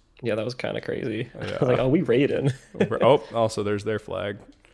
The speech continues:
Speaker 2: Kill 'em.
Speaker 1: I got him. I'm gonna fucking get him. I'm a sick 'em boy. <laughs>
Speaker 2: Oh, yeah, we're gonna fuck 'em up.
Speaker 1: Get 'em, Dad.
Speaker 2: <clears throat> This is the part of the
Speaker 1: Yo.
Speaker 2: podcast where they hear nothing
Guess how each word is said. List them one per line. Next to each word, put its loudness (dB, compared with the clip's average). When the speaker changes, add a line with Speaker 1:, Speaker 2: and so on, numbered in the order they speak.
Speaker 2:
Kill 2
'em. -4
Speaker 1:
I -8
got -8
him. -8
I'm -18
gonna -6
fucking -10
get -4
him. -8
I'm -12
a -12
sick -2
'em -4
boy. 4
<laughs> -8
Speaker 2:
Oh, -6
yeah, -8
we're -8
gonna -10
fuck -6
'em -2
up. 0
Speaker 1:
Get -6
'em, -8
Dad. -4
Speaker 2:
<clears throat> -16
This -8
is -8
the -4
part 0
of -4
the -4
Speaker 1:
Yo. 2
Speaker 2:
podcast -2
where -6
they -4
hear -4
nothing -4